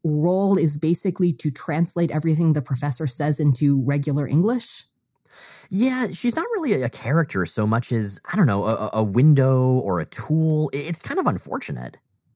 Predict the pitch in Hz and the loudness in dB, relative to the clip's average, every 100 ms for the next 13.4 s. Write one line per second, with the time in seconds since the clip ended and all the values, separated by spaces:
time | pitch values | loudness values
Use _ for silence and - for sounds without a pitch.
0 | _ _ - 196 165 214 196 254 269 208 | _ _ 2 2 2 0 0 0 0 0
1 | 185 185 - - 175 170 165 - 160 175 | -2 -4 -6 0 2 4 2 0 -6 -4
2 | 226 233 202 - 185 180 - 160 - 151 | -2 -2 -2 2 4 4 2 0 2 2
3 | 143 147 143 123 - - - 180 156 - | 2 2 0 -2 -12 -12 0 2 2 2
4 | 190 160 156 175 - 151 151 151 143 143 | 2 4 2 0 0 2 2 2 4 4
5 | 127 135 123 120 98 - _ _ _ _ | 4 2 0 -2 -4 -8 _ _ _ _
6 | _ - 254 - 247 320 359 285 208 208 | _ 0 2 4 0 0 0 2 2 2
7 | 175 160 165 160 156 165 160 - - 175 | 0 2 2 2 4 6 4 2 0 2
8 | 156 - 156 156 131 - 165 139 151 143 | 2 0 0 0 0 0 -2 2 4 4
9 | 139 143 139 135 127 - 139 143 131 135 | 2 4 4 4 0 -2 0 0 0 -2
10 | 120 127 139 143 - - - 170 - 123 | -2 -2 -4 -6 -8 -14 -8 -8 -6 -10
11 | - 135 127 170 180 _ _ - - 156 | -10 -8 -6 -4 -4 _ _ -12 -4 -2
12 | 156 85 127 - 120 - - 117 131 113 | -4 -4 -6 -4 -6 -6 -6 -4 -4 -4
13 | 135 139 156 160 | -4 -2 0 -2